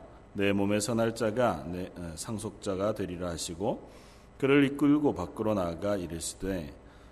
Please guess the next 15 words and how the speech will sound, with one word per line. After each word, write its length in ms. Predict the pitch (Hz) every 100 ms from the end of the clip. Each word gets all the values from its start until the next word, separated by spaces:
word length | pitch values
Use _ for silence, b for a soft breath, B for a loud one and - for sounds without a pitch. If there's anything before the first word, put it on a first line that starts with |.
| -
"하늘을 300 | 165 151 156
우러러 480 | 131 123 120 127 190
뭇 400 | 120 123 - -
별을 400 | 92 95 113 110
셀 260 | - 90
수 180 | 92 127
있나 280 | 113 113 120
보라." 580 | 87 82 80 71 - - - -
또 320 | 92 92 92 92
그에게 300 | 101 98 104
이르시되, 640 | 101 - 107 98 95 185 B B B -
"내 200 | 104 107
자손이 420 | 107 120 135 139
이와 480 | 139 127 131 131 127
같으리라." 680 | - - - 95 85 73 62